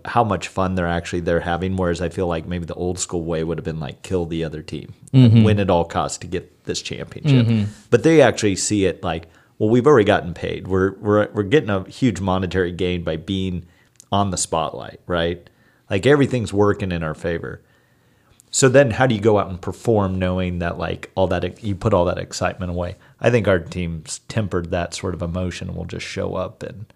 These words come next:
Speaker 1: I think it benefits us that we're in Tampa.
Speaker 2: Yeah.
Speaker 1: 'Cause we have something special to go accomplish rather than, I mean, they've won,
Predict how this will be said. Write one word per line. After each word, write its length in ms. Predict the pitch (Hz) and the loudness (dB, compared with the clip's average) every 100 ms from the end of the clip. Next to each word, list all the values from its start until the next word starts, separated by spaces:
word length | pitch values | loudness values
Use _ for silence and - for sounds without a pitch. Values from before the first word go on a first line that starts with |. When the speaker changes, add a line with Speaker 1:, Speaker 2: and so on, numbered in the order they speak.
| _ - | _ -2
Speaker 1:
I 120 | 104 | 2
think 140 | 120 104 | 4 2
it 40 | 90 | 0
benefits 480 | 107 123 - - | 0 0 -4 -6
us 220 | 101 95 - | -4 -4 -4
that 180 | 101 | -6
we're 180 | 104 92 | -6 -8
in 320 | - 107 123 | -6 -6 -4
Tampa. 500 | 113 92 87 - - - _ - | -6 -10 -10 -10 -12 -14 _ -10
Speaker 2:
Yeah. 240 | - 92 92 | -6 -4 -4
Speaker 1:
'Cause 160 | 92 | 0
we 100 | 110 | 2
have 120 | 104 | 2
something 320 | - 101 92 87 | 0 -4 -4 -6
special 540 | - 110 104 - 98 | 0 4 4 2 0
to 80 | 92 | 0
go 300 | 98 92 87 - - | 2 0 -2 -8 -8
accomplish 600 | 95 - 98 92 98 - | -4 0 0 2 -2 0
rather 220 | 92 87 | -2 -2
than, 280 | 87 87 87 _ _ _ _ _ _ _ _ | -6 -8 -10 _ _ _ _ _ _ _ _
I 60 | 101 | -4
mean, 80 | |
they've 120 | 110 123 | -4 -2
won, 300 | 104 92 | -2 -2